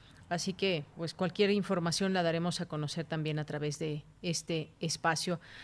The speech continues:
Manu Lázar también, muchos saludos. A Beca Ganesh también. A Capomo, a José Luis Sánchez, que nos dice: "Buenas tardes, hoy por la mañana casi me ahogo al conocer en la mañana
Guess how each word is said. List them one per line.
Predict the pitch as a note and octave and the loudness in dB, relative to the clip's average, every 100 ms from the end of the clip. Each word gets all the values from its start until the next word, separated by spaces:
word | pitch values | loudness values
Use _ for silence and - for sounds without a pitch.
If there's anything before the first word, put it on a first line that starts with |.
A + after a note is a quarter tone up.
| - | -6
Manu | - F#3+ G3 G3+ | 2 4 6 8
Lázar | G#3 G#3+ A#3+ C#4+ C4+ | 8 8 8 4 2
también, | B3+ F#3+ F3 G3 A#3 | 2 2 4 2 4
muchos | G#3+ F3+ G#3 | 2 2 0
saludos. | - F3+ A3+ C4 - | 0 2 2 0 0
A | |
Beca | F3 F3+ F#3+ | 0 2 2
Ganesh | E3 D#3 G#3 A#3+ - - - - - - | 2 2 2 2 -2 -6 -14 -20 -20 -6
también. | E3+ D#3 F3 G#3 B3 - - - - | -2 2 4 4 2 -2 -14 -10 -2
A | E3+ E3 D#3 | 2 2 0
Capomo, | - E3+ G#3 A#3 A#3+ | 0 2 6 8 6
a | A#3 | 4
José | G3 F#3 | 2 2
Luis | F#3 F3+ | 2 2
Sánchez, | G3 G3 G3 B3+ | 2 2 2 -2
que | - | 0
nos | F3+ E3 | 0 2
dice: | F3+ G#3 A#3 | 0 0 0
"Buenas | G3+ F#3 F3+ | 2 2 2
tardes, | G#3 G#3+ A#3 A3+ | 4 6 4 2
hoy | G#3+ | 2
por | G3 G#3 | 2 2
la | F3+ | 2
mañana | E3 F3 F#3 F#3+ G3+ | 2 2 4 4 2
casi | G3+ F3+ E3+ F#3 | 0 -2 -2 0
me | E3+ | 0
ahogo | E3+ F3 E3+ G3 G3 | 2 0 2 2 0
al | - E3 | 0 -4
conocer | D#3+ F3 E3+ D#3 F#3+ F3+ - - | -2 -2 -2 -2 -2 -4 -6 -2
en | F3 | 0
la | E3 | 0
mañana | D#3+ D#3 E3 F#3 F#3 G#3 | 0 2 2 2 2 0